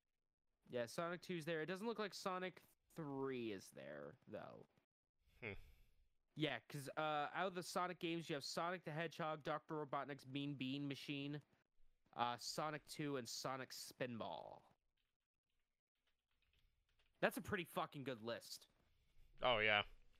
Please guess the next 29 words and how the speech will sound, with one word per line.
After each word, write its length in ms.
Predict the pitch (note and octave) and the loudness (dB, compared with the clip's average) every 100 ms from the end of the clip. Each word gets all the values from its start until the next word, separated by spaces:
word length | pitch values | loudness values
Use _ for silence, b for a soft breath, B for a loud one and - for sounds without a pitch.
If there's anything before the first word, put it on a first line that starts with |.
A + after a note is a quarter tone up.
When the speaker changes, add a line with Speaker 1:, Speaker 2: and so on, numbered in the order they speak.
| - - B B - - | -20 -20 B B -14 4
Speaker 1:
I, 320 | D#3+ G#3+ G#3+ - | 4 6 2 2
I'm 160 | F3 | 0
not 140 | A3+ G3+ | 0 0
a 40 | |
guy 220 | D#3+ D#3+ | 0 2
that 140 | D3+ B2 | 0 0
had, 180 | B2+ C3 | 0 0
I 100 | C#3+ | 0
never 220 | E3 E3 | 0 0
had 180 | A#2+ A#2+ | 0 -2
a 40 | B2 | -4
Sega 280 | - A#2+ A2 | -4 -4 -2
Genesis 360 | G#2+ G#2+ A#2+ | -4 -4 -8
growing 260 | - G#2 F#2+ | -4 -4 -2
up. 140 | F#2+ - _ _ - | -4 -4 _ _ -6
Speaker 2:
No, 100 | F#2+ | -4
me 120 | F#2+ | 0
neither. 140 | F#2+ F#2 | 2 2
Speaker 1:
So, 400 | A#2+ A2 G#2+ G2+ - _ _ _ - | 2 2 -2 -4 -12 _ _ _ -2
but, 80 | C#3 | 2
Speaker 2:
My 60 | |
f-, 60 | B2 | 4
Speaker 1:
uh, 320 | A#2+ A#2 A2+ G#2 - _ - - | 4 2 0 -2 -10 _ -20 -2
Speaker 2:
my 60 | C3 | 2
friend 280 | - A#2+ G2 | 6 4 4
Josh, 300 | A2 G#2+ A2 | 6 8 8
Speaker 1:
it 40 | |
Speaker 2:
and 100 | B2+ | 6
I've, 120 | G#2 | 0